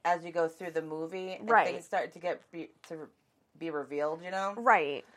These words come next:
Speaker 1: So, but we'll get into that when we get to that point. But
Speaker 2: Yes.
Speaker 1: it does. The face looks slightly different.
Speaker 2: 'Cause I'm, like, she took it out of the box. I'm like, "That thing's going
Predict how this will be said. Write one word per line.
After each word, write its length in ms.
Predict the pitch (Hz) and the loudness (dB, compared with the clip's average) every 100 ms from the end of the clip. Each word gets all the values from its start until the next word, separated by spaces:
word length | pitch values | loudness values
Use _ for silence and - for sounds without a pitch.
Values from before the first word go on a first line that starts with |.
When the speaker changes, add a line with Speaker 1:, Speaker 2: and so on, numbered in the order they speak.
| _ _ | _ _
Speaker 1:
So, 220 | - 170 | 2 4
but 220 | 165 139 | 4 0
we'll 120 | 185 | -2
get 120 | 180 | -2
into 240 | 170 165 160 | -4 -2 2
that 160 | 147 | 4
when 80 | 135 | 2
we 80 | 135 | -4
get 140 | 135 - | -6 -4
to 80 | |
that 160 | 127 - | -6 -6
point. 200 | 139 110 | -8 -4
But 160 | 202 156 | 2 2
Speaker 2:
Yes. 100 | 165 | 4
Speaker 1:
it 40 | |
does. 380 | 190 127 - - - | 4 4 0 -14 -14
The 80 | |
face 300 | 165 196 190 | -6 -6 -6
looks 160 | 175 - _ - | -12 -16 _ -2
slightly 320 | 170 151 147 | 0 0 -8
different. 340 | 131 123 - | -10 -12 0
Speaker 2:
'Cause 160 | 359 - | 0 4
I'm, 260 | 269 381 403 | 4 4 4
like, 220 | 320 262 | 2 2
she 180 | - 330 | -4 -4
took 180 | - 415 | -2 2
it 60 | |
out 80 | 427 | 2
of 40 | 277 | 2
the 40 | |
box. 320 | 208 359 339 | 4 4 4
I'm 120 | 285 262 | 0 0
like, 180 | 220 - | -2 2
"That 220 | 269 - | 2 2
thing's 240 | 381 320 | -4 0
going 340 | 254 233 214 | 4 4 4